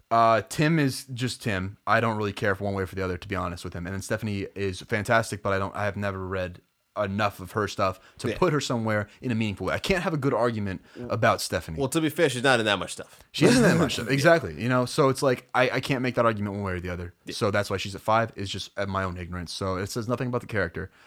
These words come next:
Speaker 1: Um, it's more about me and my failures as a Robin fan.
Speaker 2: Dick, Damien, Tim, Jason.
Speaker 1: Damn, fair enough. That's right. That's just as right. Um, I could totally understand that.
Speaker 2: That's how it goes for me. Um,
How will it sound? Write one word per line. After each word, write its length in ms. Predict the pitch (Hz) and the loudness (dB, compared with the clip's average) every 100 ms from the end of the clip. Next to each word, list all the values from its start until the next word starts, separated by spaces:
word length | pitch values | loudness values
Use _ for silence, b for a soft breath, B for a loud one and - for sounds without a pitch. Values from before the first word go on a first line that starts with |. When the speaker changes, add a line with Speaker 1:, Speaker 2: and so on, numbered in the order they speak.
| b b _ | b b _
Speaker 1:
Um, 240 | 104 95 95 | 2 4 2
it's 140 | - | -2
more 100 | 95 | 0
about 180 | 92 92 | 0 -2
me 220 | 101 80 | -4 -4
and 140 | 85 85 | -6 -6
my 140 | 87 | -6
failures 440 | - 82 80 85 - | -6 -10 -10 -14 -10
as 140 | 85 | -6
a 40 | 90 | -4
Robin 320 | 90 85 82 | -4 -4 -6
fan. 280 | - 82 82 _ _ _ _ _ _ _ _ _ _ 147 151 | -8 -10 -10 _ _ _ _ _ _ _ _ _ _ -18 0
Speaker 2:
Dick, 340 | 143 156 - _ _ - | 2 2 -4 _ _ -6
Damien, 680 | 104 127 127 123 120 117 107 - - | 2 4 4 4 2 0 -4 -10 -4
Tim, 520 | 123 117 110 104 98 _ | 0 2 0 -4 -12 _
Jason. 340 | - 82 - - _ _ _ _ _ _ _ _ _ - | -12 -12 -14 -20 _ _ _ _ _ _ _ _ _ -2
Speaker 1:
Damn, 480 | 139 139 101 80 - | 0 2 0 -2 -12
fair 280 | - 123 120 | 2 4 4
enough. 380 | 113 90 - _ _ _ | 2 -2 -6 _ _ _
That's 180 | 120 120 | -6 0
right. 240 | 151 190 - | 2 2 -2
That's 340 | 120 120 127 | 0 0 0
just 280 | - 131 135 | -2 -4 -2
as 60 | 120 | -2
right. 280 | 123 131 - 80 78 | 0 0 -4 -14 -8
Um, 400 | 110 110 107 104 - | -2 2 2 0 -2
I 120 | 107 | -4
could 140 | - | -4
totally 240 | 120 107 101 | -4 -2 -2
understand 340 | 98 101 92 | -4 -6 -6
that. 160 | 87 - | -8 -8
Speaker 2:
That's 140 | 98 | -10
how 80 | 95 | -10
it 80 | 90 | -10
goes 160 | 78 - | -12 -16
for 100 | 50 | -18
me. 120 | - _ b b b b b b | -20 _ b b b b b b
Um, 960 | 98 104 101 101 98 95 90 87 87 | 0 2 4 4 2 2 -2 -6 -10